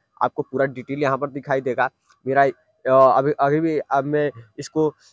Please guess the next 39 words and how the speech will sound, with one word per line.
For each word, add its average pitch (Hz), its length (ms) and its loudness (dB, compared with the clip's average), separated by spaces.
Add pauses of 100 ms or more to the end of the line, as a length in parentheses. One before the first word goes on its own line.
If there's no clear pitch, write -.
(140)
डेस्कटॉप 147 320 -2
साइट 151 240 2
पे 156 80 -4
करता 143 300 0
हूँ, 156 140 0
तो - 240 -10
ये 156 160 2
पूरा 147 320 -2
फुल 147 380 -4
में 151 140 0 (100)
आता 131 300 2
नहीं 156 200 0
है। 156 120 0 (180)
और 135 100 -4
यहाँ 143 180 -2
पर 151 120 -4
ये 151 180 -2
जो 151 460 -2
आपको 131 480 -4 (160)
लॉक 139 260 0 (160)
किया 143 160 0
है, 135 120 2
यहाँ 131 160 0
पर 135 120 -2
आप 131 80 2
देख 135 100 -10
सकते 131 180 -6
हैं, 131 60 -6 (340)
"Receive 143 320 -6
hard 127 180 2 (100)
copy 135 260 -2 (140)
at 127 80 0 (400)
institution", 117 680 -8 (280)
यहाँ 123 100 0
पर 135 100 -8
ये 135 100 -4
बता 113 300 0
रहा 95 160 -2
है। 95 100 -4